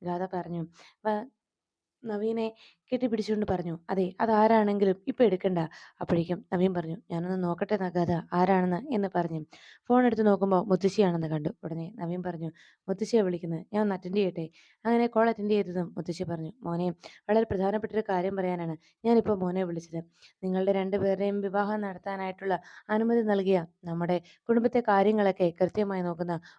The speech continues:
ഒരു സിദ്ധന്റെ കാര്യം മുത്തശ്ശി പറഞ്ഞിട്ടില്ലേ? അദ്ദേഹത്തെ മുത്തശ്ശി കണ്ടിരുന്നു.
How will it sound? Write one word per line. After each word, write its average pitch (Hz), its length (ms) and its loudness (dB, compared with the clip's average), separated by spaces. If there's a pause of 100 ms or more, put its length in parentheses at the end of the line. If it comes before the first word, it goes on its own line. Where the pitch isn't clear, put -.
ഒരു 226 100 2
സിദ്ധന്റെ 220 400 -4
കാര്യം 196 320 -4 (180)
മുത്തശ്ശി 240 240 -2
പറഞ്ഞിട്ടില്ലേ? 185 520 -2 (340)
അദ്ദേഹത്തെ 185 560 0
മുത്തശ്ശി 233 280 -8
കണ്ടിരുന്നു. 170 420 -6